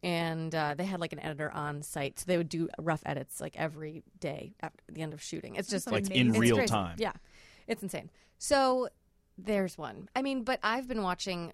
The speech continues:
Speaker 1: musicals since I was a little kid. Uh, my dad is a big, he's a musician, uh, but he's also, we're all, you know, big musical fans. So it was, you know, Singing in the Rain, Summer Stock, My Fair Lady, Sound of Music from the age of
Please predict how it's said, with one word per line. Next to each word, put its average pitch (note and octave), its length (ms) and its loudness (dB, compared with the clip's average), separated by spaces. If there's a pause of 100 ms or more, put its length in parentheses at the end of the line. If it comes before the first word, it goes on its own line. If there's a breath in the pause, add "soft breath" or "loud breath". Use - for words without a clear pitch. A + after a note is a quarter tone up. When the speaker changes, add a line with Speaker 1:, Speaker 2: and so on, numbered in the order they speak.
Speaker 1:
musicals E3 1000 -2 (140)
since - 280 -10
I D#3+ 120 0
was D#3 140 -4
a D#3+ 100 -6
little D3+ 240 -4
kid. E3 500 -6
Uh, E3+ 140 -2
my E3 140 -2
dad E3 260 -2 (280)
is E3 320 -10 (120)
a F#3 60 -10
big, D#3+ 260 -6
he's F#3 200 0
a F3 40 -2
musician, D3+ 480 -4
uh, D#3 240 -2
but D3 100 -10
he's D#3+ 260 -6
also, D3 320 -6
we're D#3 200 -4
all, C#3 140 -4 (640)
you F3 120 -6
know, C#3 80 -4
big D#3 220 -10
musical C#3+ 400 -12
fans. - 340 -10
So D3+ 220 0 (420 loud breath)
it G#3+ 120 -2
was, G3 220 -2
you G3+ 60 -2
know, D3+ 120 -2
Singing D#3 340 -4
in D#3+ 80 -2
the D#3+ 80 -4
Rain, A#3+ 540 0
Summer G#3+ 340 0
Stock, G3 600 0 (340)
My F3 160 0
Fair D#3 200 -6
Lady, F3+ 760 2
Sound E3 220 -2
of D3+ 60 -2
Music E3 480 0
from F3 300 -4 (100)
the D3+ 200 -4
age D3+ 220 -2
of - 220 -14